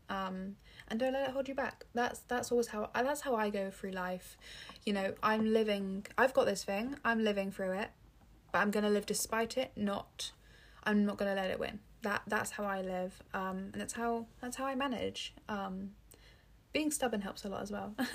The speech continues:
But thank you all for listening to this episode. I hope you did enjoy it. I kind of rambled, but I quite liked this episode. I just got to kind of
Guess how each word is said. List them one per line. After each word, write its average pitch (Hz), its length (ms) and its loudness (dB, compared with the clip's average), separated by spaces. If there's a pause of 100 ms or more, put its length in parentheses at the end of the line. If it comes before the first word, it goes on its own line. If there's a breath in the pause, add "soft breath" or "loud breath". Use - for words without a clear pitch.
(920 loud breath)
But 214 300 0
thank 254 220 2
you 285 80 4
all 294 60 4
for 285 180 2
listening 214 360 0
to 196 80 -4
this 190 120 -6
episode. 185 460 -2
I 226 40 2
hope 269 160 0
you 294 80 -2
did 247 140 8
enjoy 208 260 2
it. 185 180 -2
I 233 120 2
kind 247 240 0
of 220 120 -2
rambled, 196 420 0
but - 100 2
I 233 40 2
quite 262 220 0
liked 240 200 0
this 208 140 -4
episode. 185 400 -2
I 214 100 0
just 233 180 0
got 220 140 0
to - 60 -8
kind 220 260 0
of 214 180 0